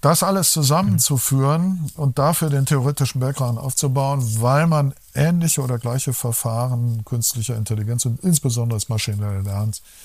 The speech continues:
Speaker 1: hier nicht nur zum Einsatz bringt, sondern eben auch wirklich weiterentwickelt, ne? Das ist, das
Speaker 2: Mhm.
Speaker 1: ist das, was wir am Lamar-Institut machen. Und das Fraunhofer I M L ist einer der vier Partner neben den beiden Universitäten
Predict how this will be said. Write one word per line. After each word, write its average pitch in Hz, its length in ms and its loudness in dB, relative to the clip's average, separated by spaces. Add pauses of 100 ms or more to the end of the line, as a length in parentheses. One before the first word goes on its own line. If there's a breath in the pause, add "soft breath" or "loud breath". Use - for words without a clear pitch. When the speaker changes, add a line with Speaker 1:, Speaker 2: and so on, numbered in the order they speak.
(360 loud breath)
Speaker 1:
hier 117 400 0 (140)
nicht 123 360 2
nur 127 100 2
zum 110 180 0
Einsatz 123 340 -2
bringt, 127 260 -4
sondern 120 300 0
eben 117 280 -2
auch 113 200 -2
wirklich 117 320 -4
weiterentwickelt, 98 840 -6
ne? 101 220 -10
Das 120 240 0
ist, - 420 -4 (120)
das 131 200 0
Speaker 2:
Mhm. 113 80 2
Speaker 1:
ist 117 100 -2
das, 123 180 -2
was 120 160 -4
wir 120 80 -4
am 113 140 -2
Lamar-Institut 104 840 -2
machen. 160 320 0 (480 loud breath)
Und 127 140 2
das 139 140 4
Fraunhofer 151 520 4
I 127 100 -2
M 123 160 2
L 131 280 0
ist - 320 -2
einer 147 400 4
der 127 160 0
vier 123 240 -2
Partner 101 600 -2 (120)
neben 113 320 4
den 107 160 2
beiden 107 260 2
Universitäten 104 960 0